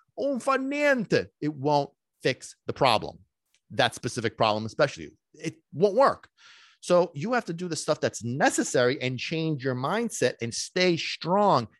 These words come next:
Continue to fight. Continue to press forward. That's why I want you to buy God Spelled Backwards and read this book, because that book will kick you in the ass and show you exactly what fighting is all about, okay? You know, if you continue to do that, if you continue to press forward, if you continue to fight,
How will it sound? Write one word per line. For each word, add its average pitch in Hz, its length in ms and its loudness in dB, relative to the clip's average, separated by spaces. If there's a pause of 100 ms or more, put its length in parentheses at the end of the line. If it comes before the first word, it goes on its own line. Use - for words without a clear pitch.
Continue 220 480 -2
to 156 80 2
fight. 110 360 0 (200)
Continue 160 340 -6
to 139 80 -6
press - 240 -4
forward. 92 360 0 (200)
That's 127 200 4
why 135 100 6
I 123 60 8
want 123 240 0
you 117 40 -4
to 104 60 -4
buy 113 260 2
God 110 280 2
Spelled 107 260 0
Backwards 110 400 0
and 98 120 -6
read 113 140 -6
this 101 120 -2
book, - 260 0
because 87 300 -8
that 113 320 2
book 127 180 0
will 92 200 -6
kick 160 260 -2
you 139 100 -4
in 117 80 0
the 110 160 -2
ass 110 320 0 (240)
and 98 120 -6
show 139 280 4
you 110 160 0
exactly 101 380 -4
what 92 160 -6
fighting 95 400 0
is 92 100 -6
all 95 160 0
about, 95 320 2 (520)
okay? 110 320 2 (420)
You 139 100 -2
know, 123 200 0 (480)
if - 180 -4
you 131 60 -6
continue 165 380 2
to 165 80 -4
do 165 200 0
that, 107 220 2
if - 100 -12
you 107 60 -10
continue 135 300 -4
to 123 60 -6
press - 280 2
forward, 120 340 4
if - 100 -12
you - 60 -20
continue 135 300 -4
to 135 80 -2
fight, 127 340 2